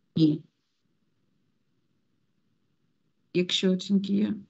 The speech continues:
Черніков вже шукаємо. Тоді, тоді добре, тоді ви бачите, ти-, да, Черніков Нікіта, є перша лабораторна робота дана, майже перший ви здали, а,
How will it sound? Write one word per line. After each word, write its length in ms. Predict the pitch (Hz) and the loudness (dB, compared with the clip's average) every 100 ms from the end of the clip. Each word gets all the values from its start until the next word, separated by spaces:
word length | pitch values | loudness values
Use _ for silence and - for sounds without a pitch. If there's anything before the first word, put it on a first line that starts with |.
| _ _ - - | _ _ -20 -12
Черніков 580 | - 180 156 160 156 170 | -6 -4 -4 -4 -6 -14
вже 120 | - - _ _ _ _ - | -16 -16 _ _ _ _ -20
шукаємо. 440 | - - 180 170 170 _ _ _ _ _ _ _ _ _ _ _ _ _ _ _ _ _ _ _ _ _ _ _ _ _ _ _ _ - | -18 -12 -12 -12 -16 _ _ _ _ _ _ _ _ _ _ _ _ _ _ _ _ _ _ _ _ _ _ _ _ _ _ _ _ 0
Тоді, 320 | 208 196 254 | 2 4 4
тоді 320 | - 220 208 247 | 4 4 6 6
добре, 340 | 185 160 160 | 8 8 4
тоді 260 | 165 180 196 | 2 4 4
ви 100 | 190 | 4
бачите, 500 | 190 180 180 190 175 | 4 2 2 -4 -4
ти-, 220 | 165 - | -4 -4
да, 220 | - 170 | 0 0
Черніков 560 | 151 - 165 156 151 160 | 0 2 2 2 0 -2
Нікіта, 320 | 160 175 151 | 0 0 2
є 200 | 160 151 | 2 2
перша 300 | 151 147 147 | -2 -4 -4
лабораторна 460 | 151 147 - 156 143 | -4 -4 -6 -6 -6
робота 300 | 143 147 - - | -6 -8 -12 -6
дана, 320 | 147 156 220 | -2 0 2
майже 320 | 208 196 185 | 2 2 2
перший 400 | 190 185 - 196 | -2 0 0 0
ви 100 | 185 | -2
здали, 440 | 180 - 170 180 | -4 -4 -4 -4
а, 100 | - | -6